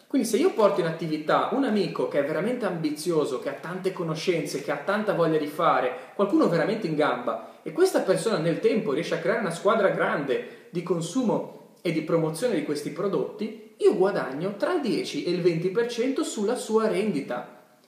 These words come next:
Questo ci porta ovviamente ad aiutare le persone che portiamo in attività, a impegnarci per il loro successo,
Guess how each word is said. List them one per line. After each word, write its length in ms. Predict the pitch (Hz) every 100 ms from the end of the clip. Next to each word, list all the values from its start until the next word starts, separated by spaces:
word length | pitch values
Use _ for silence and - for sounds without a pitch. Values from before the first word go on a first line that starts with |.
| _ _ _ -
Questo 280 | 330 -
ci 140 | - 185
porta 260 | 220 -
ovviamente 320 | 190 165 233 226
ad 100 | 165
aiutare 800 | 165 156 - 269 - 147 - - -
le 140 | 180
persone 580 | 180 180 170 - 196 202
che 440 | 202 160 165 - -
portiamo 440 | 190 170 214 185
in 80 | 170
attività, 600 | 156 165 147 147 139 -
a 100 | 185
impegnarci 640 | 226 214 220 254 302 277
per 120 | 214 175
il 140 | 170
loro 200 | 294 294
successo, 840 | - - - 135 - 143 113 -